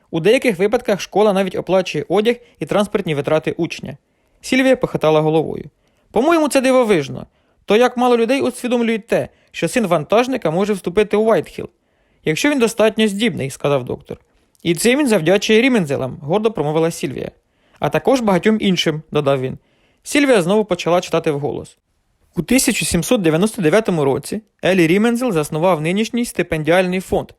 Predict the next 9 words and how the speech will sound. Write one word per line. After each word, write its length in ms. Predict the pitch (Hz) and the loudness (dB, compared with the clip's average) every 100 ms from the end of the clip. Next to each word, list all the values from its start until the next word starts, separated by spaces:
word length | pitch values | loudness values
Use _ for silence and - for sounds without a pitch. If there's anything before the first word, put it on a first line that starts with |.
| _ - | _ -8
подарувавши 640 | 156 165 160 196 - 220 | 0 2 4 2 0 -6
школі 300 | - 202 196 | -2 -2 0
земельну 360 | 156 160 175 | -2 -2 -2
ділянку 440 | 156 147 175 175 143 | -2 -2 -2 -2 -10
в 40 | |
Бостоні 400 | 139 202 254 226 | -4 -4 -2 -4
площею 420 | - 160 208 202 | -2 -2 -2 -4
сорок 340 | 180 175 185 - | -4 -2 -4 -2
акрів. 360 | 170 143 - | -2 -2 -6